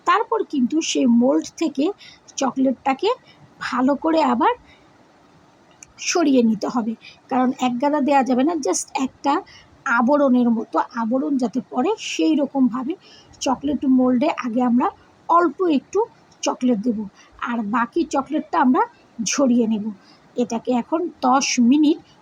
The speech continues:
করব কি ফ্রিজে রেখে দেব। দশ মিনিট পরে নর্মাল ফ্রিজ থেকে বের করলাম, এখন কিন্তু এটা জমে গিয়েছে। তারপর এখানে দিয়ে দেব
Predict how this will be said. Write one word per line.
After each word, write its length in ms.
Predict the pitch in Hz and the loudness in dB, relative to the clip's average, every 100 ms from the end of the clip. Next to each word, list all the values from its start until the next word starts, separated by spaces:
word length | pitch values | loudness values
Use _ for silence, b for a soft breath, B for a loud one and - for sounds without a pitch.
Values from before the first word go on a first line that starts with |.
| _ | _
করব 260 | - 247 240 | -4 -2 -2
কি 180 | - 480 | -2 -2
ফ্রিজে 440 | - 311 247 190 240 | -2 0 2 2 0
রেখে 240 | 240 233 | -2 -4
দেব। 200 | 220 233 - B B B 247 | -6 -8 -10 B B B -2
দশ 260 | 359 - | -2 -2
মিনিট 240 | 392 392 359 - | -6 -6 -6 -2
পরে 220 | 294 440 - _ - | -2 -2 -6 _ -2
নর্মাল 520 | 262 285 330 403 427 | 2 2 2 2 0
ফ্রিজ 360 | 370 349 330 - | 0 2 2 0
থেকে 280 | - 254 262 | -6 -4 0
বের 260 | 226 240 | 2 0
করলাম, 320 | - 262 311 - - | 0 0 0 -2 -8
এখন 220 | - 302 | -4 -2
কিন্তু 260 | - 277 285 | -2 -2 -2
এটা 180 | - 226 | -4 -6
জমে 300 | 185 247 247 | -2 0 2
গিয়েছে। 440 | 226 262 277 269 - - B B B - | 2 0 0 -4 -12 -18 B B B -2
তারপর 400 | 415 427 403 381 - | 0 0 -2 -4 -2
এখানে 460 | 277 262 285 311 | -2 0 0 2
দিয়ে 300 | 247 214 247 | 0 0 0
দেব 240 | 233 247 | 2 0